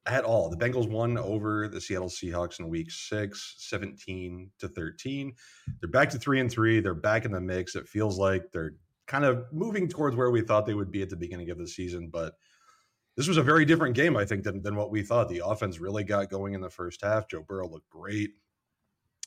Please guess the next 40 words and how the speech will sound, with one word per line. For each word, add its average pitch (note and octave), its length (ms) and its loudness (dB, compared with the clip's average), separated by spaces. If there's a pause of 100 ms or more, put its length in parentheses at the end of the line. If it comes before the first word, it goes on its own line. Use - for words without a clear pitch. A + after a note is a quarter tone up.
(160)
Second A#2 320 -4
half, G2+ 320 0 (180)
literally G2 460 -2
could F#2+ 160 -4
not F#2+ 200 -2
do F#2 140 -2
a F2 40 -6
single F2 340 -8
<laughs> - 140 -18
thing. E3 240 2 (520)
Thankfully, C3 760 0 (440)
the E3+ 60 0
Bengals F3+ 340 6
defense F3+ 340 0
stepped F#2 320 0
up, E2+ 260 -2
right? B2+ 240 4
It, C3 260 -2
it F3+ 60 6
was F#3+ 260 4
such A3 220 -6
a, A3+ 180 -2
it C#3+ 140 -6
was B2+ 180 -2
such G#3 160 -2
a B2 80 0
complimentary A#2+ 760 2
game. G#2 320 -2 (280)
I F#2 60 -6
think A#2 160 -4
the G#2+ 80 -4
kind A2 160 -2
of G#2+ 80 -2
game A2 140 -2
that G#2 80 -4
we've G2+ 120 -4
been G2 140 -6
looking F2+ 320 -6
for D2 280 -14
when D#2+ 300 -10